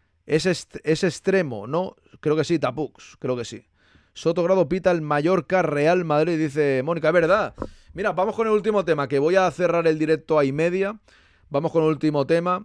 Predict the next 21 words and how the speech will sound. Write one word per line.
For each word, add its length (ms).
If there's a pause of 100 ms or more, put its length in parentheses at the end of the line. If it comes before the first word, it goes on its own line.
(120)
así 240
te 100
despediré 460
a 120
ti 80
y 120
luego 640
cerraré 420
yo 80
el 60
directo 280
tranquilamente. 800 (840)
Eh, 720 (100)
estamos 360
muy 200
centrados 440
en 100
el 120
partido 400
de 100
hoy, 260